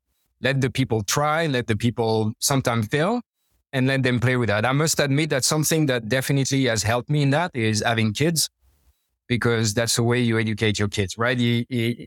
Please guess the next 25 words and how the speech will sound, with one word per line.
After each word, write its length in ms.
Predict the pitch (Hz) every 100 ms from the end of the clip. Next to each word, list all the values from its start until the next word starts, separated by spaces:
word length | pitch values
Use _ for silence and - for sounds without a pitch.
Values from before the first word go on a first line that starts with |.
| -
it, 120 | - -
it, 160 | 143 139
the 140 | 127 127
best 320 | 110 143 -
way 160 | 147
of 100 | 131
educating 520 | 123 120 120 131 135 113
your 140 | 113
kids 260 | 120 120 -
is 180 | 120 113
not 200 | 120 -
to 100 | 120
do 160 | 127
everything 340 | 113 113 110 110
for 120 | 107
them, 240 | 107 101
but 140 | 104 107
let 180 | 117 -
them 160 | 117 110
experiment, 500 | 104 - 113 104 104
let 140 | 110
them 160 | 104 101
fall, 420 | - 107 104 104
and 220 | 113 107
then 320 | 107 104 104